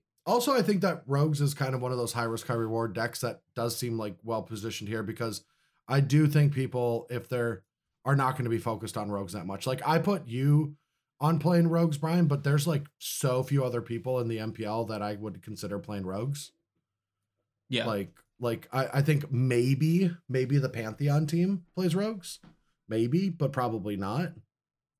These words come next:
Speaker 2: I
Speaker 1: Um,
Speaker 2: would, I would put them on Sultai before Rogues if I had to
Speaker 1: Exactly.
Speaker 2: guess,
Speaker 1: And
Speaker 2: but
Speaker 1: so there's no one else really that I would put on playing Rogues.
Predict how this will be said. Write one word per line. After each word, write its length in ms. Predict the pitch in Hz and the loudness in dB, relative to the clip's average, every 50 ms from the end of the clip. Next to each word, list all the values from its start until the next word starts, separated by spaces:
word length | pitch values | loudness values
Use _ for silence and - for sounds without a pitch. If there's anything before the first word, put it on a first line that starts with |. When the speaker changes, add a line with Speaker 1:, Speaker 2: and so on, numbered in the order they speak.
| _ _ _ _ _ _ _ _ _ _ _ _ _ _ - | _ _ _ _ _ _ _ _ _ _ _ _ _ _ 0
Speaker 2:
I 140 | 127 135 143 | 2 4 6
Speaker 1:
Um, 120 | 143 139 | 6 6
Speaker 2:
would, 180 | 135 123 113 - - | 6 4 2 -2 -2
I 140 | - 151 160 | 0 2 4
would 160 | 151 143 135 | 4 2 2
put 160 | 139 - 127 - | 0 -2 -2 -2
them 140 | 120 110 | -2 -2
on 80 | 110 110 | -2 -4
Sultai 420 | 107 - - 110 113 - 117 110 | -4 -4 -6 -6 -6 -2 -2 -2
before 300 | 110 107 - - 113 113 113 | -2 -4 -6 -8 -6 -4 -4
Rogues 440 | 113 113 113 117 117 117 110 113 110 | -2 -2 -2 0 -2 -2 -4 -8 -10
if 100 | - - | -8 -4
I 40 | |
had 40 | 117 113 | 0 2
to 60 | - | 2
Speaker 1:
Exactly. 560 | 139 - 165 156 156 156 - - 131 117 117 | 4 4 4 4 4 2 2 2 2 0 0
Speaker 2:
guess, 80 | 117 - | 2 4
Speaker 1:
And 100 | 151 147 | 6 6
Speaker 2:
but 40 | 143 | 8
Speaker 1:
so 80 | 151 175 | 8 6
there's 200 | 165 160 143 143 | 6 6 4 4
no 100 | 165 190 | 4 4
one 160 | 190 165 139 | 6 6 6
else 240 | 135 135 143 143 143 | 6 6 4 4 4
really 460 | 127 123 117 113 117 117 117 113 104 - - - | 2 -2 0 0 0 0 0 -2 -4 -8 -10 -6
that 200 | 101 117 113 110 101 | -2 -2 -2 0 0
I 120 | 110 110 | 0 0
would 340 | 107 107 104 101 98 95 _ | 0 0 -2 -4 -4 -10 _
put 160 | - 120 107 | -8 -6 -4
on 160 | 104 98 95 | -4 -4 -4
playing 240 | 90 107 104 95 92 | -4 -6 -6 -4 -2
Rogues. 480 | 95 98 98 95 92 87 - - - | -2 -2 -4 -4 -6 -10 -14 -16 -18